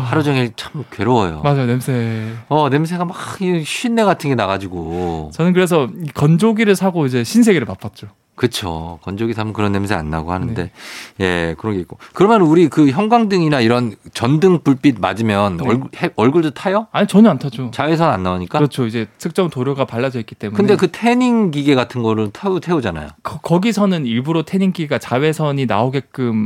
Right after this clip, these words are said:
Speaker 1: 음.
Speaker 2: 하는 거죠.
Speaker 1: 아, 그렇게 해서
Speaker 2: 그렇죠, 그렇죠.
Speaker 1: 일부러 태운다.
Speaker 2: 음.
Speaker 1: 그냥 조명 같은 거 받아서는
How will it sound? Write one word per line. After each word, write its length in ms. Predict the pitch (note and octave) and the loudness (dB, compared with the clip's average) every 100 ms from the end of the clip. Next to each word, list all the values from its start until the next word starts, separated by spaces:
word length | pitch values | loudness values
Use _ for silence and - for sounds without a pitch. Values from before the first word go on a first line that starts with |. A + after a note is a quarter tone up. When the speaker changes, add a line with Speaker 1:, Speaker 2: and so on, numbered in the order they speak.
| G#2 A2 | 0 0
Speaker 1:
음. 60 | A2+ | 2
Speaker 2:
하는 160 | A#2 A#2 | 2 2
거죠. 240 | A2+ G2+ E2+ | -2 -4 -6
Speaker 1:
아, 160 | F2+ | -6
그렇게 340 | F#2 G2+ G#2 F#2 | -6 -6 -6 -6
해서 220 | D#2+ G#2+ | -4 -2
Speaker 2:
그렇죠, 280 | A#2 - G2+ | -2 -4 -12
그렇죠. 160 | F#2+ | -8
Speaker 1:
일부러 220 | F2+ F#2 F#2 | -8 -6 -6
태운다. 600 | B2+ B2 G2 E2 G2+ D#3+ | -4 -4 -4 -2 0 0
Speaker 2:
음. 60 | A2 - - | -4 -18 -12
Speaker 1:
그냥 380 | A2 A2+ A2 F#2 | -4 -2 -2 -2
조명 340 | - C#3+ E3+ | 2 4 4
같은 280 | E3 C#3+ C#3+ | 4 0 -2
거 100 | B2+ | -4
받아서는 540 | G2 F#2 F#2+ A2 F3+ | -2 -2 -2 0 0